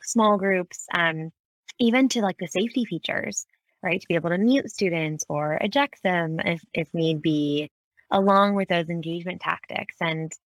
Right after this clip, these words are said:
you know, it's really helped us figure out not just what teachers need now, but try to anticipate what they may need in the future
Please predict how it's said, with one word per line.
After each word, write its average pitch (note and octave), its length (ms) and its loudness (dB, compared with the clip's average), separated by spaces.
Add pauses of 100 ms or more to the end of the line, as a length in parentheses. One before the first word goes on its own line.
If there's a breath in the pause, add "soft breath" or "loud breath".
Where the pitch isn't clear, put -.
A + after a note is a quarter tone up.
(380)
you G3 100 2
know, F#3+ 60 4
it's F#3 140 -2
really G3 160 2
helped G3 260 -2
us - 120 -8
figure F3 220 -2
out F3+ 100 0
not F3 260 -2
just - 200 -8
what - 100 -8
teachers F3 340 -4
need E3 160 -2
now, D#3+ 360 2
but G3 240 0
try E3+ 300 0
to F3 80 -4
anticipate E3+ 720 -6
what E3 280 -2
they E3+ 140 -4
may E3 180 -4
need D#3 220 -4
in D#3 100 -4
the C#3+ 60 -10
future A3 600 0